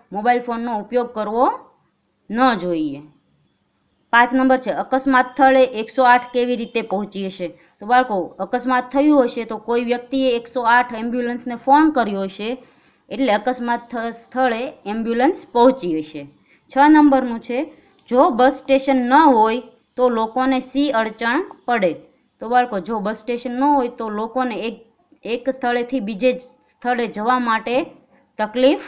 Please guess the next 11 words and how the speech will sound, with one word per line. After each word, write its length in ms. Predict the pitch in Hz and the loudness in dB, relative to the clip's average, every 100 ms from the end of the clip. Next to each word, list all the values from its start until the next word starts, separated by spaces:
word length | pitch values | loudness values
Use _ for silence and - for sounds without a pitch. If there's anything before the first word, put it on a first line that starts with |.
| - _ _ _ _ _ | -18 _ _ _ _ _
પડે, 280 | 233 208 180 | 0 2 0
કારણ 340 | 196 220 233 | 0 -2 -2
કે 160 | 233 247 | -4 -4
બસ 300 | 214 240 247 | -2 -2 -2
ના 160 | 262 277 | 2 2
હોય 220 | 240 226 | 2 -2
તો 140 | 220 | -8
એને 240 | 220 226 220 | -10 -10 -10
થોડી 380 | 226 233 233 233 | -10 -8 -8 -8
તકલીફ 440 | 208 214 233 302 - _ _ _ _ _ _ _ - | -10 -6 -4 -4 -6 _ _ _ _ _ _ _ -2
પડે. 340 | 220 185 156 | 0 0 -2